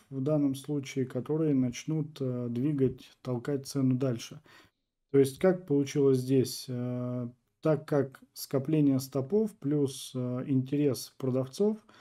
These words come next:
и вот это все в симбиозе вызывает, э, такой вот резкий импульс, что, э, получаются проскальзывания.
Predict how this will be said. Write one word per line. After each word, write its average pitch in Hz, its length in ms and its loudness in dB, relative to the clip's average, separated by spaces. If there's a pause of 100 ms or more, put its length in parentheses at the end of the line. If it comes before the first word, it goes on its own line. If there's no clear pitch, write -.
(840)
и 160 260 6
вот 139 220 4
это 147 200 4
все 139 220 -2
в 131 80 -6
симбиозе 165 600 6
вызывает, 151 720 2
э, 131 480 0
такой 147 280 2
вот 131 220 0
резкий 147 380 0
импульс, 110 380 -2
что, 131 600 0 (380)
э, 127 380 -4 (100)
получаются 131 640 -2
проскальзывания. 143 920 0